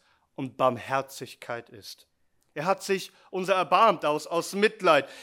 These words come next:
Wir hätten die Strafe erleiden müssen, doch wir erhielten seine Gnade aus Mitleid. Er starb am Kreuz für uns. Und was hat der Herr hier durchgemacht? Es wird uns beschrieben in dem prophetischen Psalm neunundsechzig,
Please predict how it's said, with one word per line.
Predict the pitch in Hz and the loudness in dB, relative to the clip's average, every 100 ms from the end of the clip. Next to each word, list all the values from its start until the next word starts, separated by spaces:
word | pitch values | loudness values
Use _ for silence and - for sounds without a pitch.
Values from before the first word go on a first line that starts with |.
| - | -2
Wir | 175 226 | 4 4
hätten | 233 | 2
die | 202 196 | -4 -6
Strafe | - 196 233 240 | 4 8 8 8
erleiden | 226 226 226 240 233 | 4 6 8 6 4
müssen, | 233 240 247 247 - - - - | 0 0 -2 -4 -4 -14 -10 2
doch | 202 185 | 2 4
wir | 220 | 2
erhielten | 220 202 208 247 240 220 | 2 2 0 -4 -4 -2
seine | 170 226 226 214 | 2 4 2 0
Gnade | 202 214 214 220 196 | 4 6 6 4 4
aus | 220 214 | 2 2
Mitleid. | 202 214 226 - 196 170 175 | -2 -2 -2 2 4 4 2
Er | 202 | -2
starb | 196 220 220 220 | 2 4 4 4
am | 208 208 | -2 -2
Kreuz | - 226 240 233 | 2 4 4 2
für | 214 | -6
uns. | 196 196 | -2 -2
Und | 208 190 | -2 0
was | 208 | 0
hat | 202 233 247 | 2 2 2
der | 220 | 0
Herr | 185 233 | 0 2
hier | 226 247 | 2 0
durchgemacht? | 233 240 240 240 226 220 117 - _ _ _ _ _ | 2 2 2 4 6 6 4 -10 _ _ _ _ _
Es | - 151 | -14 -8
wird | 185 | -8
uns | 165 156 | -8 -10
beschrieben | 160 - 202 220 156 | -8 -4 -2 -2 -2
in | |
dem | 135 | -4
prophetischen | 131 151 - 170 165 - 147 | -6 -10 -4 -4 -4 -8 -10
Psalm | - - 165 160 160 156 | -8 -2 0 0 -2 -2
neunundsechzig, | 156 160 151 123 135 - - 190 | -2 -2 -4 -6 -8 -10 -10 -10